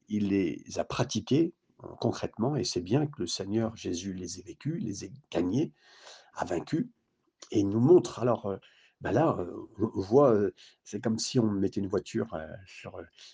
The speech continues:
sur le banc des es-, banc, un banc d'essai, puis on lui dit, voilà, on a testé avec elle, on l'a mis en grande route, elle tient la route.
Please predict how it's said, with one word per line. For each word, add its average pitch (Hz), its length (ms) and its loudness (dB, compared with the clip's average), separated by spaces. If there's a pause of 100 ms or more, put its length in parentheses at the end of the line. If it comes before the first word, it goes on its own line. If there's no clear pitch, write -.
(100)
sur - 280 -8
le 85 80 0
banc 113 200 4
des 90 200 2
es-, 85 240 -8
banc, 87 280 -6
un 92 80 -2
banc 95 160 2
d'essai, 92 360 4
puis 131 140 -8
on 95 60 -6
lui 95 120 -8
dit, 101 100 -4
voilà, 104 260 -2
on 101 40 -10
a - 60 -12
testé - 300 -4
avec 95 260 -4
elle, 123 180 6
on 110 40 2
l'a 101 120 -2
mis 104 140 -2
en 98 120 -2
grande 92 220 -2
route, 120 340 4
elle 92 140 -4
tient 117 140 -4
la 87 100 -4
route. 113 400 2